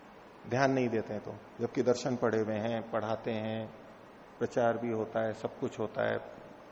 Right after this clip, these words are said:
इसके बावजूद भी ऐसा देखने में आ जाता है, ये क्या बोल गए, ये क्या बोल गए, कुछ ना कुछ बीच बीच में गड़बड़ गड़बड़ होती रहती है,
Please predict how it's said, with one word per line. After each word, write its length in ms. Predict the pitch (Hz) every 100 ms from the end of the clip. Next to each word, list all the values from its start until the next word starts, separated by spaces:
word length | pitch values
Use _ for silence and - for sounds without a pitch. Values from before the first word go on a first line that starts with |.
| - - - - -
इसके 260 | 131 - 175
बावजूद 400 | 143 151 165 175
भी 180 | 196 185
ऐसा 200 | 175 147
देखने 340 | 135 - 127
में 100 | 113
आ 60 | 104
जाता 280 | 107 -
है, 80 | - - - - - - 127
ये 120 | 165
क्या 160 | 185 143
बोल 200 | 117 107
गए, 160 | 110
ये 120 | 120 151
क्या 180 | 160
बोल 180 | 117 110
गए, 140 | 104 104 - - -
कुछ 200 | 202 220
ना 100 | 214
कुछ 200 | 214 185
बीच 260 | 180 180 180
बीच 200 | 180 190
में 120 | 165
गड़बड़ 260 | 151 147
गड़बड़ 220 | 143 131 127
होती 340 | 120 110 113
रहती 260 | 101 -
है, 120 | 110